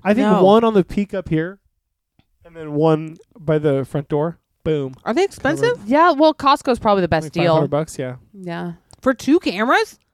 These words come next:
Speaker 1: Let me tell
Speaker 3: Yeah.
Speaker 1: you.
Speaker 3: I'll tell you.
Speaker 2: Aren't
Speaker 3: Let me
Speaker 2: you
Speaker 3: look
Speaker 2: supposed
Speaker 3: on
Speaker 2: to wire?
Speaker 3: Costco.
Speaker 2: You don't wire those into your house. They just
Speaker 3: It just, like, goes to your phone.
Speaker 2: Okay. That's not, a Ring, a Ring camera's different, right? That's just the one that's at your porch, at your, uh,
Speaker 3: Little
Speaker 2: front door.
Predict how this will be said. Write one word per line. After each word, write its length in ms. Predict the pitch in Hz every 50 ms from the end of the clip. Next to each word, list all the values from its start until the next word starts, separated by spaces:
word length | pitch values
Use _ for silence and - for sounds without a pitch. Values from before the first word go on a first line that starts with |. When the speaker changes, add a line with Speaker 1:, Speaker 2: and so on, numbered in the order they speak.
| _ _ _ _ _ _ _ _ _ _ _ _ _ _ _ _ _ _ _ _ _ _ _
Speaker 1:
Let 120 | 247 247
me 40 | 190
tell 100 | 185 151 120
Speaker 3:
Yeah. 60 | 120
Speaker 1:
you. 120 | 113 120 - - - - _ _ - - - - - - - - - - _ _ - -
Speaker 3:
I'll 60 | 277 _
tell 180 | - - 156 151
you. 60 | 143
Speaker 2:
Aren't 100 | 156 190 226
Speaker 3:
Let 40 | 269
me 60 | 330
Speaker 2:
you 60 | 349
Speaker 3:
look 80 | 320 440
Speaker 2:
supposed 180 | 440 196 -
Speaker 3:
on 80 | 415 370
Speaker 2:
to 60 | 269
wire? 240 | 240 240 247 269 277
Speaker 3:
Costco. 240 | 269 - - - 160
Speaker 2:
You 60 | -
don't 160 | 294 294 247
wire 260 | 226 233 233 254 262
those 160 | 262 254 247 -
into 180 | 254 254 247
your 220 | 247 247 226 220 214
house. 320 | 202 220 214 233 269 -
They 120 | - 180
just 300 | 185 196 190 185 - _ _ _ _ - - - _ _ _ _ _ _ _ _ _ -
Speaker 3:
It 80 | 320 370
just, 140 | 440 370
like, 140 | 403 427 294
goes 220 | - 254 247 240 -
to 100 | - 262
your 60 | 214
phone. 480 | - - - 175 170 165 156 156 160 165 _ _ _ _ _ _
Speaker 2:
Okay. 480 | - 339 359 - 233 185 175 196 240 - _ _ _ _ _ _ _ _ _ _ _ _ _ _ _ _ _ _ _
That's 180 | - 254 262 -
not, 160 | 349 339 320 -
a 140 | 233 254
Ring, 320 | 240 214 220 240 247 - 196
a 40 | 202
Ring 260 | 208 269 302 330 302
camera's 380 | - 285 254 240 214 190 180
different, 380 | - - 185 175 - - - -
right? 200 | 160 165 175 175
That's 240 | - 208 220 220 -
just 160 | - 226 -
the 100 | - 214
one 200 | 185 185 190 185
that's 160 | 175 160 - -
at 100 | 160 85
your 160 | 139 165 156
porch, 680 | - - - 202 185 190 208 208 208 - - - -
at 160 | - 165 - -
your, 220 | 175 160 151 147
uh, 300 | 151 147 143 143 143 196
Speaker 3:
Little 60 | 190 170
Speaker 2:
front 80 | 151
door. 120 | - 180